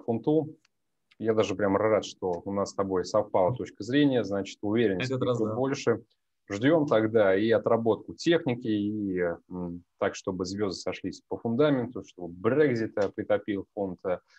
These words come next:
Speaker 1: Просто уровни действительно по профитным ориентирам разные, но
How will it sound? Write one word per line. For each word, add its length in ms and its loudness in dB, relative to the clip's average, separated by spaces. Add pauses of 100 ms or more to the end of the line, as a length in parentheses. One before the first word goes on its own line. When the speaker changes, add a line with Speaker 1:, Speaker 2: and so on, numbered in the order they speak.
(360)
Speaker 1:
Просто 320 0
уровни 460 2
действительно 720 -2
по 240 2
профитным 640 -2 (100)
ориентирам 680 -2
разные, 420 2
но 320 0